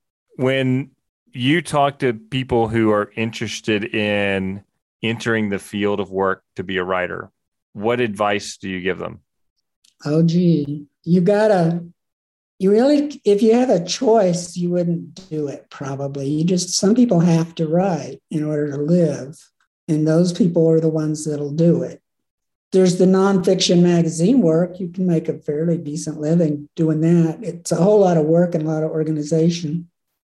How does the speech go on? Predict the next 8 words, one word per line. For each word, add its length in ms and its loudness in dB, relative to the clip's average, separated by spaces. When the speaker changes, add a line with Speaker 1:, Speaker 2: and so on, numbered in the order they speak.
Speaker 2:
And, 460 4
but 320 -2
for 120 2
novels, 840 2
you've 180 -2
just 360 -4
got 380 -2
to, 540 -4